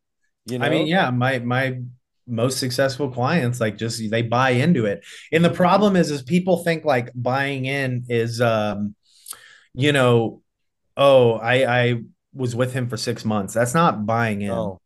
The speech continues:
Speaker 2: to a pro-, like, uh, I don't know if you know who she is. Her name's Kim Scott. She
Speaker 1: Mm-hmm.
Speaker 2: just won an O S G regional. Like, she's been really getting strong. When Kim and I started working together, she could not press a, like, a hundred and twenty pound log.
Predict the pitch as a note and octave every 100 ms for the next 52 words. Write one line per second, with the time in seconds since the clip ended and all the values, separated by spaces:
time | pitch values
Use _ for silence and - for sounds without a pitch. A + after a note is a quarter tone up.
0 | _ B2+ A2+ A2 A2+ B2 - - - C3+
1 | B2+ C#3+ C#3 C3 B2 A#2 A2 - _ -
2 | A#2+ C#3 C3+ C3 A#2+ B2+ B2 A#2+ B2 A#2
3 | B2+ A#2 A#2 C3 B2 B2 A2+ G#2+ F#2+ _
4 | - - D3+ G#3+ C3 - - C3+ C3 B2+
5 | B2 B2+ A#2+ C#3+ C#3 C#3+ C#3+ C#3+ C#3 A#2+
6 | A#2 - B2+ D#3+ C3+ B2 C3+ D3 D3 C3
7 | B2+ A#2+ A#2 - B2+ B2+ A#2 G#2+ G#2+ -
8 | D#3+ G#3 A3 - D#3+ A#2+ B2 D#3 B2 A2
9 | G#2+ - C#3+ C3+ D#3+ B2+ C3 B2 C3+ B2+
10 | A2+ - - - - - A#2 A#2 G#2+ B2
11 | A#2+ A#2 G#2+ A2 A2 G2 G#2 G2 F#2 D#2
12 | -